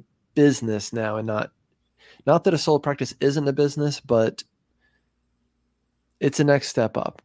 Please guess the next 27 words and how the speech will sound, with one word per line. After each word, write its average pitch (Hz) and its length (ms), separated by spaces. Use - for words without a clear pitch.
<laughs> - 140
right? 135 180
In 120 80
terms 120 200
of 113 60
managing 117 340
people 117 380
and 104 220
payroll 123 500
and 107 140
compliance 117 720
and 110 400
feedback 127 400
cycles 113 680
and - 320
hard 123 200
conversations 113 640
and 123 80
all 113 160
that, - 200
right? 65 140
You're 131 80
becoming 123 320
a 113 60
manager. 107 560
It's - 100
a - 20